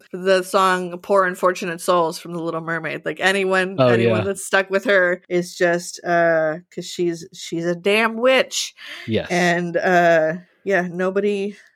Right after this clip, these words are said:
Speaker 1: nobody likes her.
Speaker 2: She doesn't seem to bring good luck either. It doesn't seem like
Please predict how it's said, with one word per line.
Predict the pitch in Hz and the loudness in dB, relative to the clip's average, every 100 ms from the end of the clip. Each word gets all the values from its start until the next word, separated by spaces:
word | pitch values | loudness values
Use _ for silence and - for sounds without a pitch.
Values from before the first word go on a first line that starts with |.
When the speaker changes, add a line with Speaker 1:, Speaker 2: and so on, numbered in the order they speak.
| _ | _
Speaker 1:
nobody | 190 196 190 208 | -6 -4 0 2
likes | 202 196 208 - | 2 0 -2 -8
her. | 196 175 127 | -14 -12 -8
Speaker 2:
She | 170 135 | -2 2
doesn't | 147 160 | 2 2
seem | - 151 131 | 2 2 2
to | 113 | 0
bring | 104 110 117 117 113 - - - | 2 2 4 2 0 -4 -12 0
good | 120 113 | 0 2
luck | 101 101 92 - - | 2 2 0 -4 -8
either. | - 101 90 87 | -4 -4 -2 -6
It | 90 | 0
doesn't | 131 135 | 2 2
seem | 123 135 120 | 2 2 2
like | 104 - | 0 -4